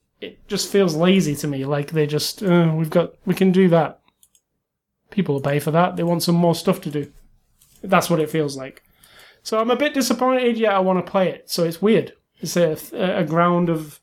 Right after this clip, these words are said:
in the middle. But the other game I've been playing this week is The Witcher Three. And what I said to you last week is The Witcher, The Witcher series has been a weird one for me. I didn't play The Witcher One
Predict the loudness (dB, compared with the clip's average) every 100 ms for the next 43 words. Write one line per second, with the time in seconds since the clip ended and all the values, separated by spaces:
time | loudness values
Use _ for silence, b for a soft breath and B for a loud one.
0 | -6 -2 -2 -2 -6 -12 b b b _
1 | _ _ -18 -2 2 2 2 2 4 4
2 | 2 2 2 2 2 0 0 0 0 0
3 | 0 -2 0 0 2 0 0 -2 B B
4 | B B -2 2 2 2 0 2 2 2
5 | 2 2 0 2 -2 -2 0 0 0 0
6 | -2 -2 0 0 2 0 2 2 2 0
7 | 0 0 2 2 0 -2 -4 -8 -10 -14
8 | b b b b b b _ _ -8 0
9 | 2 2 2 2 2 2 0 0 2 2
10 | 0 -4